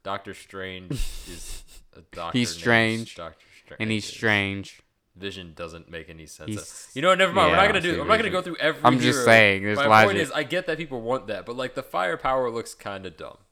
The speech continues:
Speaker 2: Yeah.
Speaker 1: Like, it just, it looks kinda dumb, and, like,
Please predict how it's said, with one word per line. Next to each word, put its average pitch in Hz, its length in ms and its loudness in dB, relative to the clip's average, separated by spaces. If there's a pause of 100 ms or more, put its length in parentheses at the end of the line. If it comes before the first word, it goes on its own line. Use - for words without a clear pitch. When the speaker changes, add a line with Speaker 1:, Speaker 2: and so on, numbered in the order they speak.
Speaker 2:
Yeah. 107 240 -4
Speaker 1:
Like, 98 180 -10
it 92 80 -20
just, 98 240 -16
it 98 80 -16
looks 131 180 -10
kinda 120 240 -8
dumb, 107 380 -8 (500)
and, 104 160 -14
like, 104 320 -10